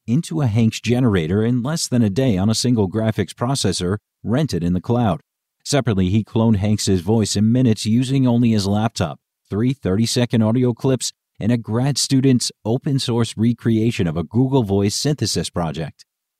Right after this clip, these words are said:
As competition among A I labs drives further advances, and those results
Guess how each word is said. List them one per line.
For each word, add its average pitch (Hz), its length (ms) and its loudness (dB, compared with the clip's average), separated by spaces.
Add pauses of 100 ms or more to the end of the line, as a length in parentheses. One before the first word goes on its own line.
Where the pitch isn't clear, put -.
(220)
As 113 120 -2
competition 123 540 0
among 104 280 4
A 110 180 2
I 107 120 2
labs 101 380 -2
drives 110 460 -4
further 95 360 -4
advances, 123 680 -2 (260)
and 95 80 0
those 165 220 -4
results 127 440 -2